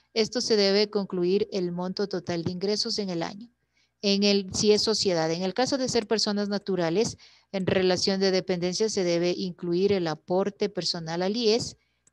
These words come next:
mientras que para personas naturales que facturan, se debe incluir los costos y gastos de su emprendimiento.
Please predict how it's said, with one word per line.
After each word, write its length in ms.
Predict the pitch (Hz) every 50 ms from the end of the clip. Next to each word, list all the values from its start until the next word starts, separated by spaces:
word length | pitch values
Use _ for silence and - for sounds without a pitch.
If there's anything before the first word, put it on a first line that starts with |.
| _ -
mientras 360 | 196 202 196 196 220 208 208
que 120 | 226 202
para 200 | 185 190 180 170
personas 420 | 175 180 160 185 190 190 190 196 190
naturales 680 | 202 196 - 233 220 214 196 190 196 214 220 - - -
que 200 | - 202 185 175
facturan, 1300 | - - 190 180 165 - - - _ _ - 285 302 294 302 285 254 214 196 190 202 220 240 269 269 - _ _ _ _ _ _ _ _ _ _ _ _ _ _ _ _ _
se 340 | - - - 208 202 196 190
debe 280 | 196 214 220 226 226
incluir 520 | 226 220 208 - 202 185 185 196 208 202 202
los 320 | 202 185 180 180 - -
costos 560 | - 214 226 240 - - - 233 233 233 -
y 120 | 202 180 170
gastos 460 | 180 180 180 180 - 208 196 185 175
de 120 | 170 160
su 340 | - - - - 226 233 - -
emprendimiento. 1080 | 196 196 185 175 - 180 175 165 160 156 156 - 98 98 98 - - - - -